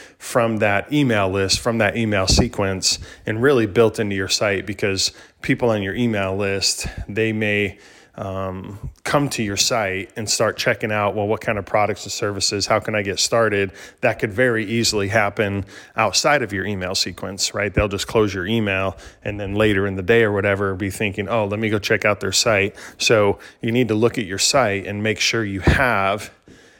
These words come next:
a very clear path to someone become, becoming a customer. In most cases, like local small businesses, that's achieved with, you know, a call button, um, or your phone number,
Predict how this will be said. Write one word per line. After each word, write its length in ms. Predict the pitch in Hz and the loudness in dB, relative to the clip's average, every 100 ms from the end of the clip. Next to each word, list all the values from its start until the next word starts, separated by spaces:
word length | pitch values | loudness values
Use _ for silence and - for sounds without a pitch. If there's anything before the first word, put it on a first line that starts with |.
| - | -6
a 60 | 104 | -2
very 320 | 95 117 104 | 4 4 4
clear 340 | 104 - 113 98 | 0 -2 0 0
path 800 | - - 135 98 98 - - | -2 0 2 0 -2 -4 -6
to 420 | - 110 101 98 95 - - - | -4 -2 0 -2 -6 -10 -20 -4
someone 380 | - 110 104 95 | 0 2 0 -4
become, 420 | 95 110 98 87 - | -2 -2 -2 -8 -10
becoming 360 | 107 - 95 | -6 -4 -4
a 40 | 92 | 0
customer. 440 | 117 - 101 92 | 0 0 -4 -4
In 80 | 101 | 4
most 260 | 123 117 | 4 4
cases, 420 | - 107 - 101 104 | 0 0 0 -2 -2
like 200 | 98 107 | -2 0
local 240 | 104 98 | 0 -2
small 280 | - 110 107 | -2 0 0
businesses, 680 | 107 101 104 - 104 101 - - - | 0 -2 -2 0 0 -2 -6 -14 -2
that's 220 | 135 123 | 0 0
achieved 640 | 113 - 117 110 110 101 - | 0 -2 0 0 0 -4 -4
with, 720 | 107 101 104 101 98 - - | -2 0 0 0 0 -2 -2
you 100 | 101 | -4
know, 240 | 95 95 | -4 -4
a 160 | 95 98 | -4 -6
call 300 | - 120 117 | 0 4 4
button, 400 | 113 107 113 98 - - - - | 4 -2 -4 -6 -10 -20 -20 -10
um, 460 | 101 95 90 90 95 | -6 -4 -4 -6 -6
or 160 | 101 | -4
your 120 | 95 90 | -4 -2
phone 300 | - 123 117 | 2 4 4
number, 460 | 113 110 107 98 | 2 4 4 2